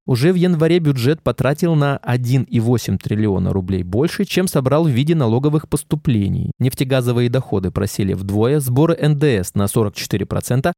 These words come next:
а экспортные доходы от Федеральной таможенной службы почти вчетверо.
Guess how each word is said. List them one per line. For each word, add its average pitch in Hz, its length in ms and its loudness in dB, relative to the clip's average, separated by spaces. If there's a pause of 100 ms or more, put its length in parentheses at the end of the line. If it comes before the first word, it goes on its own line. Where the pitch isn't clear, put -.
а - 220 -2
экспортные 143 560 0
доходы 120 460 0
от 107 140 -2
Федеральной 107 520 0
таможенной 104 460 0
службы 202 360 0
почти - 380 -4
вчетверо. - 600 -6